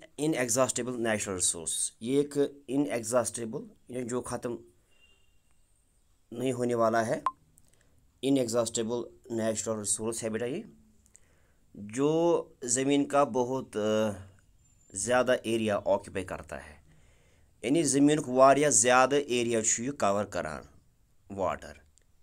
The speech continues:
कुछ किताबें लिखते हैं सेवेंटी परसेंट या सेवेंटी फाइव परसेंट छु ज़मीन पर आब लबन यिवान, both above and under the ground। आब छु ज़मीन पर त आसान, ज़मीन तल त आसान,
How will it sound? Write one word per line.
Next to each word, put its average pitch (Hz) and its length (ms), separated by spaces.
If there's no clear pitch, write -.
कुछ 135 160
किताबें 139 340
लिखते 143 180
हैं 160 40
सेवेंटी 131 400
परसेंट 139 460
या 113 100
सेवेंटी 117 380
फाइव 117 380
परसेंट 120 340
छु 139 100
ज़मीन 117 300
पर - 260
आब 117 380
लबन 104 280
यिवान, 82 400
both 160 320
above 135 280
and 147 200
under 120 220
the 107 100
ground। 92 540
आब 139 360
छु 160 80
ज़मीन 127 300
पर 123 140
त - 60
आसान, 170 200
ज़मीन 120 280
तल 104 280
त - 100
आसान, 76 340